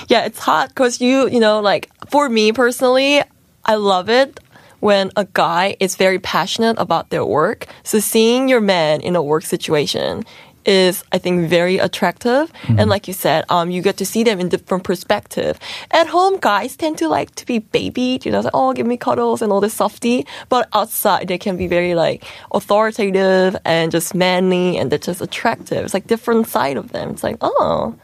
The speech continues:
Speaker 1: yeah, I remember this side of you." And yeah, I think
Speaker 2: Mm.
Speaker 1: it kinda keeps the romance alive. It's like going back to the beginning.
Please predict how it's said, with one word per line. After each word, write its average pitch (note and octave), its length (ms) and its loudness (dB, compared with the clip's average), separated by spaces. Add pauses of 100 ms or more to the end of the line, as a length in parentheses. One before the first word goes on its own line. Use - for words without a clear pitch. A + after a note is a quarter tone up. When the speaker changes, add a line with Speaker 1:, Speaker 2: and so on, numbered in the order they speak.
(320)
Speaker 1:
yeah, F4+ 160 2
I - 80 0
remember A3+ 420 0
this F3 180 2
side E3 220 -2
of E3 140 -2
you." F#3+ 320 2
And A3+ 240 0
yeah, F#4 240 0 (160)
I - 80 -2
think G#3 240 0
Speaker 2:
Mm. - 20 -4
Speaker 1:
it - 60 -10
kinda G3+ 220 0
keeps - 260 -6
the G3 100 0
romance F#3 300 0
alive. - 240 -2
It's - 160 -4
like - 320 -6
going G#3+ 240 2
back G3 160 0
to A3 80 -10
the F#3+ 80 -4
beginning. G#3 400 -2